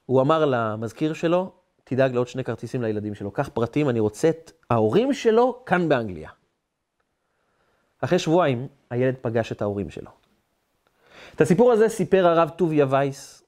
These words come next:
הוא חי היום, בן תשעים ושש, רבה של העדה החרדית בירושלים. הוא אמר, "היינו אלף ילדים. אחד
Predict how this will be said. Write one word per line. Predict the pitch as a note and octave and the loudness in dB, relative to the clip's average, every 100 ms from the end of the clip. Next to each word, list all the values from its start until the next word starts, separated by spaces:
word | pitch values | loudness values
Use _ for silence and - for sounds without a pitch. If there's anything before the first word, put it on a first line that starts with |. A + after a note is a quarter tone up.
| _ _ _ _ _ _ _ | _ _ _ _ _ _ _
הוא | - | -10
חי | - D3+ | -2 0
היום, | B2 A2 A2 - | 0 -2 -8 -12
בן | B2 A2+ | -8 -8
תשעים | B2 - C#3 | -8 -6 -2
ושש, | A2+ - B2 - | -2 0 -2 0
רבה | A#2 A#2+ C#3 | 0 2 0
של | C3 | 0
העדה | A#2 A2 A#2 | 2 2 0
החרדית | A2 A2 G2+ A2 | 0 -4 -4 -6
בירושלים. | A2+ G2+ G2 G2 F#2+ G#2 A2+ _ _ _ _ - - - | -6 -8 -8 -8 -8 -10 -16 _ _ _ _ -20 -20 0
הוא | D3+ | 2
אמר, | F3+ B3+ | 4 6
"היינו | C4 B3+ B3+ | 4 4 4
אלף | B3 A#3 | 4 2
ילדים. | G#3 F3+ C3+ F#2 - _ _ - B3 | 2 2 0 -10 -16 _ _ 0 2
אחד | - C#4 C#4+ | 2 0 2